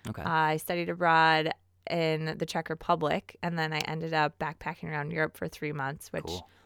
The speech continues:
Speaker 2: my parents weren't too thrilled about.
Speaker 1: <laughs>
Speaker 2: Uh, but we had a blast doing that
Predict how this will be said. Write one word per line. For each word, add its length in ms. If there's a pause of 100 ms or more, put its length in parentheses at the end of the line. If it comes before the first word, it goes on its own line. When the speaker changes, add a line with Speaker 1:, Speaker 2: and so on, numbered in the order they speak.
(160)
Speaker 2:
my 100
parents 380
weren't 200
too 160
thrilled 300
about. 400
Speaker 1:
<laughs> 40 (360)
Speaker 2:
Uh, 500
but 320
we 380 (380)
had 300
a 20
blast 480
doing 240
that 380